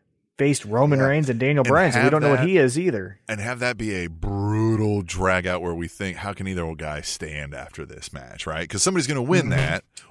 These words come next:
Speaker 2: or maybe you don't.
Speaker 1: Mm-hmm.
Speaker 2: Maybe it's a no you know what I mean? They both don't make
Speaker 1: Do
Speaker 2: it
Speaker 1: a
Speaker 2: to
Speaker 1: no
Speaker 2: their feet.
Speaker 1: contest.
Speaker 2: Right. Yeah,
Speaker 1: Yeah.
Speaker 2: they both don't make it to their feet.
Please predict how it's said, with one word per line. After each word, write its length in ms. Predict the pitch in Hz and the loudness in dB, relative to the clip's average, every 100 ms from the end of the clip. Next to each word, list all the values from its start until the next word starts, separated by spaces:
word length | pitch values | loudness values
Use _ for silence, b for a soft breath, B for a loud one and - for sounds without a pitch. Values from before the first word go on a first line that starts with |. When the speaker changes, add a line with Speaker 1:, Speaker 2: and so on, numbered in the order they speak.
| - | -2
Speaker 2:
or 80 | |
maybe 220 | 196 233 240 | 0 0 -2
you 80 | |
don't. 300 | 202 202 254 | 0 2 2
Speaker 1:
Mm-hmm. 80 | 120 | 0
Speaker 2:
Maybe 180 | 110 139 131 | -2 -2 0
it's 160 | 127 | 0
a 80 | 131 | -2
no 480 | 117 117 123 131 135 b b b b b b - | 0 2 4 4 2 b b b b b b -8
you 140 | 131 | -2
know 100 | 143 | 0
what 80 | 151 | 0
I 40 | |
mean? 260 | 156 165 180 180 104 123 | 2 0 0 0 -2 -2
They 140 | 123 | 0
both 320 | 110 98 127 123 | 2 2 2 2
don't 180 | 135 | -2
make 120 | 123 127 | 2 6
Speaker 1:
Do 120 | 220 | 6
Speaker 2:
it 20 | |
Speaker 1:
a 20 | |
Speaker 2:
to 40 | 233 | 6
Speaker 1:
no 60 | |
Speaker 2:
their 80 | 233 | 4
feet. 40 | - | 4
Speaker 1:
contest. 640 | 196 240 190 117 104 - | 4 4 4 2 0 -10
Speaker 2:
Right. 360 | 87 95 95 82 _ _ - | -2 0 0 -2 _ _ -4
Yeah, 160 | 180 | 0
Speaker 1:
Yeah. 160 | 285 202 | 2 0
Speaker 2:
they 60 | |
both 140 | 110 127 | -2 -4
don't 100 | 151 | -4
make 100 | 147 | -6
it 60 | |
to 60 | 135 | -4
their 80 | 147 | -2
feet. 200 | 147 | -2